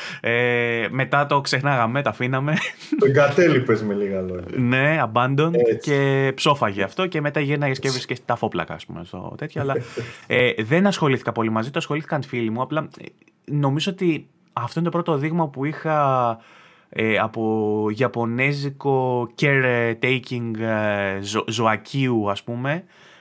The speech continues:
Speaker 1: που μετέπειτα εγώ το είδα σαν εξελίσσεται σε αυτό που σήμερα εσείς παίζετε σαν, ε, που το λέτε Animal Crossing, αυτή τη, αυτή
Speaker 2: Έτσι,
Speaker 1: την άλλη
Speaker 2: α,
Speaker 1: φρενίτιδα.
Speaker 2: αυτό ήθελα να σου πω, ότι καταλαβαίνεις που πάει αυτή η συζήτηση πλέον, έτσι.
Speaker 1: Ναι, ναι.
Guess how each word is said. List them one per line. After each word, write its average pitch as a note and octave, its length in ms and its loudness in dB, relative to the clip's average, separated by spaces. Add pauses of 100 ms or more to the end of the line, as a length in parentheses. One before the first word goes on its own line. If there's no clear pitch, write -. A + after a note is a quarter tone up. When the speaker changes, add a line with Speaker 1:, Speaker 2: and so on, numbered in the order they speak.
(140)
Speaker 1:
που C#3 460 2
μετέπειτα E3+ 520 0
εγώ F#3 320 0 (120)
το D#3+ 140 2
είδα F3+ 240 2
σαν F#3 300 0
εξελίσσεται E3+ 540 -2
σε E3 100 -6
αυτό F3 160 -6
που E3+ 120 -16
σήμερα F3 320 -2
εσείς D#3+ 240 -4
παίζετε E3 440 0
σαν, D#3 320 -4
ε, C#3+ 120 -2
που C#3 120 -10
το C#3 200 2
λέτε D3+ 400 2
Animal D3 200 2
Crossing, C3+ 420 2
αυτή F2+ 220 -6
τη, A2 100 -2 (160)
αυτή - 160 -2
Speaker 2:
Έτσι, - 20 -2
Speaker 1:
την A#2+ 180 0
άλλη A#2+ 120 2
Speaker 2:
α, G#2 60 4
Speaker 1:
φρενίτιδα. G2 480 -2
Speaker 2:
αυτό B2+ 200 -2
ήθελα B2 180 2
να A#2+ 60 2
σου - 100 -12
πω, A2+ 60 -4
ότι G#2 120 -4
καταλαβαίνεις A2 480 0
που A2+ 80 -10
πάει G2+ 160 0
αυτή - 140 -6
η G2+ 40 -6
συζήτηση F#2 400 -10
πλέον, G2 280 -2
έτσι. A#2 160 0
Speaker 1:
Ναι, C3 420 2
ναι. A#2+ 380 -2